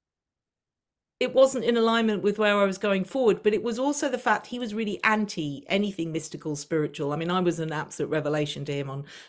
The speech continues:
not always, <laughs> like, there was nothing green in his fridge when I met him. You know, it's like, <laughs> like, his idea of dinner was half a chicken each. Um,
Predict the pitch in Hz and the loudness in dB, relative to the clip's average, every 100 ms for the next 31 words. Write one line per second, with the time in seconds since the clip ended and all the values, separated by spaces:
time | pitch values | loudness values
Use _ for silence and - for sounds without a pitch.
0 | - 262 220 202 - 196 - 208 - 202 | -2 2 6 4 4 -2 -2 -2 2 2
1 | 196 196 220 208 185 156 180 190 170 147 | 2 0 0 2 2 2 2 2 0 -2
2 | 143 143 - 170 147 - 147 131 143 156 | -2 -6 -2 0 0 -4 -8 -6 -4 -4
3 | - 123 113 - - - - 185 151 - | -4 -6 -6 -14 -16 2 4 4 2 -2
4 | - 165 370 392 233 160 - - 208 196 | -6 -2 -2 4 4 4 -2 2 4 8
5 | 185 185 180 170 151 180 175 160 151 196 | 8 8 8 6 6 4 6 2 2 2
6 | 160 156 - 185 - 143 123 113 - - | 2 0 0 0 0 -2 -4 -6 -10 -12
7 | - - - - 185 175 175 175 175 170 | -20 -20 -6 2 6 8 6 4 2 0